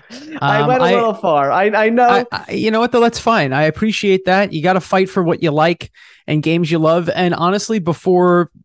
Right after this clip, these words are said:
Speaker 2: twenty thirteen, I think this was my favorite in the Mario Kart series. So.
Speaker 1: Yeah, no, I think that's fair. I think for some people, this will be first, second, but it's definitely up there. But let's talk about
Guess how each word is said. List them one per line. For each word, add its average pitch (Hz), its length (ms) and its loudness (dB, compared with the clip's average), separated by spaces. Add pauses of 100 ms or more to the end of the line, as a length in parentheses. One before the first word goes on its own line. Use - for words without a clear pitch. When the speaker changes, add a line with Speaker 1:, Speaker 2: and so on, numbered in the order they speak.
Speaker 2:
twenty 175 440 -2
thirteen, 214 720 -2
I 160 100 0
think 156 220 -2
this 165 180 -2
was 143 180 -2
my 180 220 2
favorite 139 420 -4
in 147 120 -4
the 139 60 -4
Mario 131 280 -2
Kart 127 260 -4
series. 107 360 -6
So. - 280 -8 (380)
Speaker 1:
Yeah, 139 260 -4
no, 185 220 0
I 196 140 0
think 208 160 -4
that's 180 240 -2
fair. 127 440 -2
I 175 80 0
think 208 320 -4 (120)
for 185 100 -6
some 202 200 -2
people, 180 260 -6
this 170 160 -4
will 170 80 -2
be 156 180 0
first, 156 500 -4
second, 151 460 -4 (460)
but 180 100 2
it's 196 160 0
definitely 220 380 0
up - 180 -2
there. 139 160 0
But 233 140 0
let's 339 200 0
talk 190 300 0
about 131 320 -4